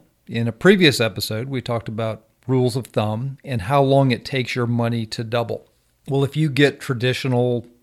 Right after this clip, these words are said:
stock market-like returns, you have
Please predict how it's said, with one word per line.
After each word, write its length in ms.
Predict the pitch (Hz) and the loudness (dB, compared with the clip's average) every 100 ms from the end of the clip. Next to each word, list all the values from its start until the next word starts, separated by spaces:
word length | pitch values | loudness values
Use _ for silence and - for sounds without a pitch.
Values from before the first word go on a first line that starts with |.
| _ _ | _ _
stock 380 | - - 135 120 | -10 2 2 2
market-like 580 | 143 123 - 110 120 - | 0 -2 -2 -4 -4 -4
returns, 800 | 113 - 180 196 123 110 113 - _ - - - - _ | -10 -6 -4 0 -2 -2 -6 -12 _ -20 -20 -20 -20 _
you 300 | 123 165 226 | -2 0 0
have 800 | 151 - 170 180 123 120 127 | -2 -4 -2 0 0 -2 -6